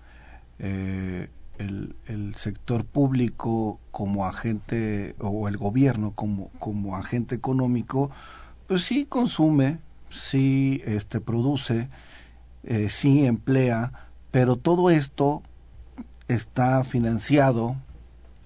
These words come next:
con, eh, con una serie de instrumentos que se vienen modificando o se, o prácticamente en los últimos años han estado estancados.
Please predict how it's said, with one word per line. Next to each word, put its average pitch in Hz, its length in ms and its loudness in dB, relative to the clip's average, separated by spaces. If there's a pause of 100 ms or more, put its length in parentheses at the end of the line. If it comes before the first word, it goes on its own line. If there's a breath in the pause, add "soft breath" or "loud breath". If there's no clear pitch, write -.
con, 139 640 4
eh, 110 640 -4 (460 loud breath)
con 127 160 0
una 139 220 4
serie 143 260 2
de 135 60 2
instrumentos 127 880 0 (380 soft breath)
que 123 80 -2
se 120 140 0
vienen 131 260 4
modificando 143 1040 4
o 127 200 4
se, 123 240 2
o 117 220 0
prácticamente 135 720 0
en 135 80 2
los 113 120 -2
últimos 120 360 -4
años 131 240 -2
han 135 80 -2
estado 123 460 -4 (460 soft breath)
estancados. 117 760 -2